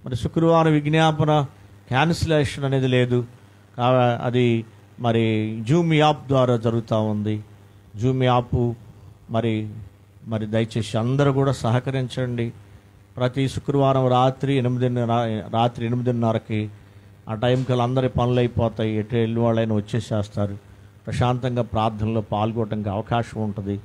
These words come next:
కొంతమంది ఈ Zoom యాప్ ఉపయోగించడం చేత కావట్లేదు, చేత కావట్లేదు, అందుకనే మేము పాల్గొలేకపోతున్నాం అనుకుంటున్నారు.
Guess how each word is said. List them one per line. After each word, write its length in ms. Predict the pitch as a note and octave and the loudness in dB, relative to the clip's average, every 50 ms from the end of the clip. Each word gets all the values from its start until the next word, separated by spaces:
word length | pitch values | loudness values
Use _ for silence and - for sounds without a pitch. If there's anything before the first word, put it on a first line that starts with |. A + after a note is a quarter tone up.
| - - - - - - - - - - - | -14 -20 -20 -20 -20 -20 -20 -20 -20 -20 -10
కొంతమంది 440 | - A2+ A#2 B2+ C3+ C#3 C#3+ D3 D3 | -8 -6 -2 0 0 0 2 2 2
ఈ 160 | D3 C#3+ C3+ | 2 2 0
Zoom 380 | A2 - C#3+ D3+ D#3+ D#3+ D#3 D3+ | 0 0 2 2 2 2 2 2
యాప్ 560 | D3 C#3+ C3+ C3 C3 C3 - C#3 C3 B2+ B2 G#2+ - - - - - - - _ _ _ | 2 4 4 2 2 0 0 0 0 0 0 -2 -8 -16 -20 -20 -20 -20 -20 _ _ _
ఉపయోగించడం 580 | C3 C3 D3+ D#3+ D#3 D#3 D#3 C#3 - - D3+ C#3+ | -4 0 2 4 4 2 0 0 -2 -2 -2 -2
చేత 400 | C3+ - - A#2+ A#2+ B2+ C3 D3 | -2 -2 0 2 2 2 0 0
కావట్లేదు, 520 | C#3 C#3+ C3+ C3 B2+ A#2 - - B2+ B2+ | -2 0 0 0 0 -2 -4 -10 -10 -10
చేత 340 | B2+ A2+ - - A#2 A#2 A#2 | -10 -10 -4 -2 -2 -2 -2
కావట్లేదు, 460 | B2+ B2 C3 B2 A2+ A#2+ A#2 A2+ A2+ | -2 -4 -4 -4 -4 -4 -6 -4 -2
అందుకనే 380 | A2+ A#2 A#2+ A#2+ B2+ B2 A#2+ A#2+ | -2 -2 -2 -4 -4 -4 -4 -4
మేము 240 | A2+ A2+ A2+ A2 G#2 | -2 -2 -2 -4 -4
పాల్గొలేకపోతున్నాం 1000 | - A2 G#2 A2 A#2 A2+ B2 A2+ A2 G#2+ G#2 G2+ - A2 G#2+ G#2 - G#2+ G#2 | -4 -4 -4 -2 -2 -2 -2 -2 -2 -2 -2 -4 -4 -6 -6 -6 -4 -4 -4
అనుకుంటున్నారు. 680 | G2+ G2+ G2+ - A2 G2 G2 G2 G2 G2 F#2+ F#2+ G2 G2+ | -4 -4 -6 -8 -10 -10 -10 -8 -6 -4 -4 -4 -6 -8